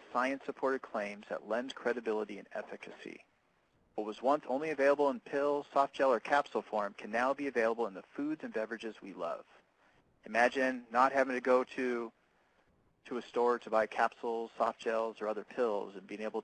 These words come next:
to consume these supplements and these vitamins and omega-three from, from the everyday foods and beverages that we consume. This inevitably saves us money from having to buy separate sources of supplements and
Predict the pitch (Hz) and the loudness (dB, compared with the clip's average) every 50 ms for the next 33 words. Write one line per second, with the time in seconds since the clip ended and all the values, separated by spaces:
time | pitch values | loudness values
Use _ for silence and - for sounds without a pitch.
0 | - - 110 104 98 98 92 92 _ _ _ _ _ _ _ _ _ - - 101 | -8 -8 -8 -6 -6 -8 -10 -14 _ _ _ _ _ _ _ _ _ -16 -16 -16
1 | - - - 131 127 120 117 104 104 101 101 95 - - 110 - - - 101 101 | -14 -8 -6 -6 -6 -6 -8 -10 -10 -12 -12 -14 -6 -4 -4 -4 -4 -6 -8 -8
2 | 98 104 - 101 101 104 101 - _ 101 101 101 101 101 101 98 101 104 - - | -8 -8 -12 -16 -16 -16 -16 -10 _ -4 -4 -4 -4 -6 -10 -14 -14 -16 -14 -16
3 | 101 98 104 110 107 107 104 104 110 107 - - 104 98 92 - - - - - | -14 -10 -10 -8 -4 -4 -4 -4 -4 -8 -8 -10 -10 -8 -10 -12 -16 -10 -10 -10
4 | 98 95 92 - _ _ _ _ _ _ _ _ _ _ - 107 104 101 101 104 | -8 -10 -12 -16 _ _ _ _ _ _ _ _ _ _ -8 -6 -4 -4 -2 -2
5 | 113 107 104 98 101 101 - - - 113 104 104 101 101 98 - - - _ _ | -2 -2 0 -2 -2 -4 -6 -8 -8 -8 -6 -6 -10 -12 -14 -18 -20 -20 _ _
6 | _ - 107 95 95 95 92 98 - 98 92 - - - - 104 - - 98 - | _ -16 -10 -8 -8 -8 -8 -8 -12 -10 -8 -10 -10 -10 -10 -14 -14 -16 -16 -16
7 | - - 101 95 92 - - 208 _ _ _ _ _ _ _ _ _ _ - 110 | -16 -14 -14 -14 -14 -16 -16 -20 _ _ _ _ _ _ _ _ _ _ -8 -8
8 | 101 - - _ _ _ _ - - - 107 107 107 113 113 110 110 110 107 107 | -8 -8 -12 _ _ _ _ -20 -16 -10 -2 -2 -2 0 -2 -4 -6 -6 -6 -8
9 | - - - 107 107 101 - 107 101 - - 95 104 104 110 110 113 - - 101 | -6 -4 -2 -2 -2 0 -2 -4 -4 -4 -4 -4 -2 -2 -4 -6 -10 -10 -10 -10
10 | 101 104 104 - - 98 98 - - 98 98 95 92 98 104 _ _ _ _ _ | -6 -6 -8 -8 -8 -10 -8 -4 -2 -2 -2 -2 -4 -6 -10 _ _ _ _ _
11 | _ _ _ _ _ _ - - - 113 - - 107 - - - 110 110 - - | _ _ _ _ _ _ -18 -4 -4 -4 -2 -2 -8 -8 -4 -4 -4 -4 -4 -6
12 | 104 95 101 95 - - - 131 - - 104 90 82 80 - - _ _ _ _ | -8 -8 -8 -10 -4 0 0 0 0 0 -8 -8 -8 -12 -12 -20 _ _ _ _
13 | _ _ _ _ _ _ _ _ _ _ _ _ _ _ _ _ _ _ _ _ | _ _ _ _ _ _ _ _ _ _ _ _ _ _ _ _ _ _ _ _
14 | _ _ _ _ - 98 92 90 90 90 87 | _ _ _ _ -10 -8 -8 -6 -8 -8 -10